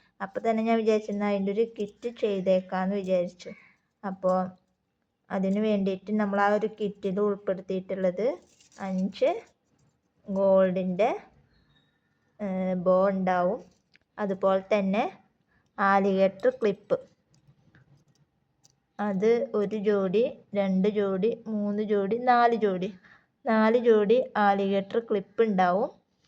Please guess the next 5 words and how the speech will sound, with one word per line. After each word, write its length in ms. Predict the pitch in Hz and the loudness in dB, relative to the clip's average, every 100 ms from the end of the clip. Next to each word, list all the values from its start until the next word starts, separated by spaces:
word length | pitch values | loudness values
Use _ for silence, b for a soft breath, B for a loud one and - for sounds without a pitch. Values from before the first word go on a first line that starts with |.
| - | -12
പിന്നെ 180 | 208 208 | -4 -2
അഞ്ച്, 300 | 202 202 269 381 427 - | -2 -2 -2 -4 -6 -4
ഏഹ്, 160 | 214 202 190 | -2 0 2
gold-ിൻ്റെ 640 | 202 202 196 196 196 254 415 - _ _ _ _ _ 208 | 4 4 2 -2 0 0 -2 -8 _ _ _ _ _ 0
ബോ 100 | 202 | 4